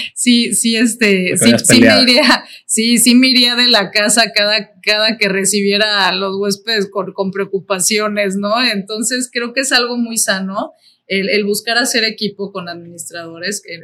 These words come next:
Speaker 1: el, el echar la mano de, de otras personas que, que, que no, que no, que no tienen tanto apego sentimental con, con la propiedad, ¿no? Porque sobre todo en, en esta propiedad, ¿no? Eh, en la que,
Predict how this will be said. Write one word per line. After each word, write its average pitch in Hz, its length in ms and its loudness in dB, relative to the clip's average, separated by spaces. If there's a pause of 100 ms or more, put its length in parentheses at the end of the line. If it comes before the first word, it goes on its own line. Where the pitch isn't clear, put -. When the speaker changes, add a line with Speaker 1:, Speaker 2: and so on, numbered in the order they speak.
Speaker 1:
el, 170 340 -12
el 175 80 -14
echar 190 260 -4
la 208 160 -2
mano 185 440 -6
de, 170 120 -10 (180)
de 180 100 -16
otras 208 340 -8
personas 180 760 -6 (380)
que, 196 260 0
que, 202 200 -2
que 208 100 0
no, 233 420 -6 (480)
que 214 160 -2
no, 214 300 -8
que 214 120 -2
no 226 380 -6
tienen 226 340 -4
tanto 214 320 -4
apego 202 400 -4
sentimental 180 920 -6
con, 170 320 -16 (340)
con 220 120 -4
la 233 140 0
propiedad, 254 460 0
¿no? 226 200 -2
Porque 214 260 -4
sobre 226 280 -2
todo 247 180 -4
en, 285 180 -4
en 214 280 -4
esta 247 300 -6
propiedad, 202 600 -4
¿no? 208 360 -6 (140)
Eh, 175 340 -6
en 170 100 -14
la 175 240 -12
que, 175 340 -8